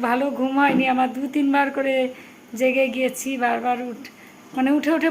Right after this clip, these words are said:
বসেছিলাম, ঘুম হচ্ছিল না রাত্রিবেলা, কেন জানি না, ঘুমটা ঠিকমতো হচ্ছিল না।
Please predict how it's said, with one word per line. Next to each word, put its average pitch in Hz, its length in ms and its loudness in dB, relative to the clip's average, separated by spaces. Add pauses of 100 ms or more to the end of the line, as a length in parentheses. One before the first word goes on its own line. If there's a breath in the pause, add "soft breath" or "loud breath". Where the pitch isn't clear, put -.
বসেছিলাম, 285 480 2 (120)
ঘুম 285 160 4 (100)
হচ্ছিল 247 320 -6 (160)
না 208 80 -2 (840 loud breath)
রাত্রিবেলা, 233 480 -4 (120)
কেন 294 140 2 (180)
জানি 262 240 0 (100)
না, 277 60 -2 (260)
ঘুমটা 254 320 -2
ঠিকমতো 262 400 -6
হচ্ছিল 254 360 -6 (140)
না। 294 80 2